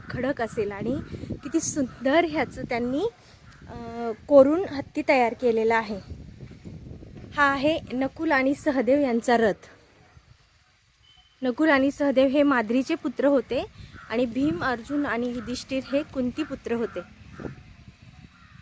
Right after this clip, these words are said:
हे पांडुपुत्र नकुल आणि सहदेव यांचा रथ. आता आपण पुढे जात आहोत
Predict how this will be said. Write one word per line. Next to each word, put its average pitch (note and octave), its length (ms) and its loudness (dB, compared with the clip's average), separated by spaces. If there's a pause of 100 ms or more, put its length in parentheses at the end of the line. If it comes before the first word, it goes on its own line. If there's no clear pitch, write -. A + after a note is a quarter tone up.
(140)
हे B3+ 80 -2
पांडुपुत्र A#3+ 760 0 (200)
नकुल B3+ 320 -4
आणि A#3 200 0
सहदेव A#3+ 420 0
यांचा A#3 360 0
रथ. G3 140 0 (520)
आता G#3 180 -2
आपण B3+ 240 2
पुढे B3+ 300 6
जात B3 280 2
आहोत B3 240 0